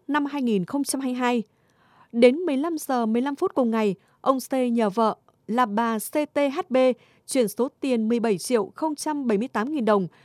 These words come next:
đến số tài khoản thuộc ngân hàng B I D V mang tên Nguyễn Văn Trúc. Sau khi chuyển tiền, ông C vào mạng Facebook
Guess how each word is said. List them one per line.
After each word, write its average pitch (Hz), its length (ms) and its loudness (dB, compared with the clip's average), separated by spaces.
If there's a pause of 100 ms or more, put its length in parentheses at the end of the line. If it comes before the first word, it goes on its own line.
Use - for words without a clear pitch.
(160)
đến 233 260 4
số 311 180 -4
tài 294 180 -4
khoản 214 340 -4
thuộc 240 200 0
ngân 302 140 -2
hàng 226 300 -4
B 240 40 0
I 262 340 -4
D 233 60 -8
V 262 40 -2 (500)
mang 240 240 0
tên 247 240 0
Nguyễn 226 260 0
Văn 262 180 -2
Trúc. 370 200 2 (480)
Sau 262 220 2
khi 254 260 -2
chuyển 220 200 -2
tiền, 208 280 4 (280)
ông 269 180 4
C - 100 -12 (220)
vào 220 120 0
mạng 208 300 -2
Facebook 269 260 0